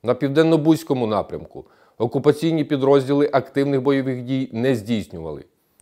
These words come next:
Обстрілювали підрозділи наших військ зі ствольної артилерії та мінометів у районах населених пунктів Олександрівка, Таврійське, Котляреве, Ганнівка і Осокорівка.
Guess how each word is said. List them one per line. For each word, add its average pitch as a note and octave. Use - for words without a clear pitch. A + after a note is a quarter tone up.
Обстрілювали D#3
підрозділи C3+
наших B2
військ D3
зі A#2+
ствольної A#2
артилерії B2+
та B2+
мінометів A#2+
у B2
районах A#2+
населених A#2
пунктів A#2+
Олександрівка, B2+
Таврійське, B2+
Котляреве, A#2+
Ганнівка A#2+
і A#2
Осокорівка. A#2+